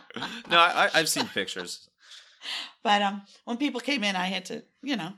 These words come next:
Speaker 2: we sold 'em,
Speaker 1: Is
Speaker 2: ran
Speaker 1: ribbons? Wait, no. Is that the thing?
Speaker 2: That's the
Speaker 1: Is
Speaker 2: ink.
Speaker 1: that, like, the whiteout, or
Speaker 2: That's
Speaker 1: is that
Speaker 2: the ink.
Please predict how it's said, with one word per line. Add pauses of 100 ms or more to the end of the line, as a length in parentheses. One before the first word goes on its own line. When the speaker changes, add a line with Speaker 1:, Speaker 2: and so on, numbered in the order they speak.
Speaker 2:
we
sold
'em,
Speaker 1:
Is
Speaker 2:
ran
Speaker 1:
ribbons?
Wait,
no.
Is
that
the
thing?
Speaker 2:
That's
the
Speaker 1:
Is
Speaker 2:
ink.
Speaker 1:
that,
like,
the
whiteout, (100)
or
Speaker 2:
That's
Speaker 1:
is
that
Speaker 2:
the
ink.